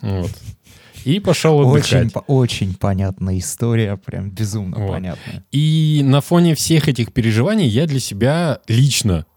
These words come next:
Speaker 1: понял, что если, допустим, вот в медицине там предлагали мне стать заведующим,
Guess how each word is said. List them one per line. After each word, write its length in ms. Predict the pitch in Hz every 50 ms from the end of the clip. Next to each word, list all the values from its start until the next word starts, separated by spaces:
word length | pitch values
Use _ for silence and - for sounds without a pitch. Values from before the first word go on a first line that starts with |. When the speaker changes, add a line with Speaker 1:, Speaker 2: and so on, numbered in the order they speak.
| _ -
Speaker 1:
понял, 380 | 120 123 117 104 92 87 82 -
что 240 | - - - - 107
если, 440 | 95 107 117 143 160 - - 127
допустим, 420 | 113 117 107 - 127 - - 113 101
вот 200 | 98 95 - -
в 60 | 95
медицине 460 | 98 98 104 113 113 - 135 113 95
там 160 | - 92 87
предлагали 480 | - - 98 95 98 101 104 120 123 120
мне 160 | 101 92 92
стать 300 | 87 - - 95 95 87
заведующим, 520 | - 90 90 127 175 190 180 - - 104